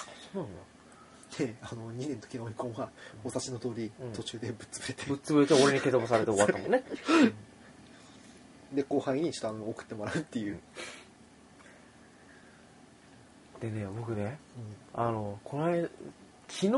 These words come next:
Speaker 1: ぐらいにね、
Speaker 2: うん。
Speaker 1: ふと思い出したんだよ。あの、一年の時の追い込みと、
Speaker 2: うん。
Speaker 1: 二年の時の追い込み、服一緒なんですよ。偶然にも。
Speaker 2: マジで？
Speaker 1: これ、あれ？三年の冬、三年の追い込み、あれ？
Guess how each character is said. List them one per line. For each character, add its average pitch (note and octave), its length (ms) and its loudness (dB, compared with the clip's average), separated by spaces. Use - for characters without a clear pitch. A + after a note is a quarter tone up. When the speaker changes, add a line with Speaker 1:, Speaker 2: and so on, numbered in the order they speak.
Speaker 1:
ぐ B3 80 4
ら A3 120 12
い A#2+ 80 4
に G2+ 60 -2
ね、 G#2 160 -4
Speaker 2:
う - 40 -10
ん。 - 20 -8
Speaker 1:
ふ - 160 -10
と C#4 120 10
思 E3 240 8
い - 20 10
出 F3 100 12
し - 60 -4
た C3+ 80 0
ん F#2+ 80 -4
だ E2 60 -8
よ。 E2+ 60 -10
あ C3 60 8
の、 A#2+ 300 6
一 E3 300 0
年 D4+ 100 6
の F#3+ 100 6
時 C3+ 220 -2
の A2 140 4
追 A#2+ 100 10
い B2 40 0
込 B2 180 0
み A2+ 60 -4
と、 A#2 320 6
Speaker 2:
う - 20 -2
ん。 C3 40 0
Speaker 1:
二 F3 100 6
年 A#3+ 160 4
の D#3+ 80 4
時 A#2+ 240 -2
の - 120 0
追 B2+ 100 6
い - 20 0
込 A#2+ 240 0
み、 F#2+ 100 -4
服 - 240 2
一 F3 80 6
緒 - 140 2
な F#3+ 100 6
ん C#3+ 60 0
で F#2+ 60 -4
す - 120 -10
よ。 - 60 -10
偶 F3+ 200 10
然 E3+ 200 10
に C3+ 100 4
も。 G2 160 -2
Speaker 2:
マ D#3+ 100 2
ジ - 100 -6
で？ - 60 -14
Speaker 1:
こ A#3 160 6
れ、 C4+ 260 12
あ E3+ 80 6
れ？ C4 120 8
三 C#4+ 420 0
年 D#4 200 4
の D4 80 4
冬、 C4+ 460 0
三 C#4+ 300 4
年 C#4+ 160 8
の C4 80 10
追 C4 100 12
い - 20 10
込 B3 220 8
み、 G3+ 80 0
あ - 60 -2
れ？ G#4 60 6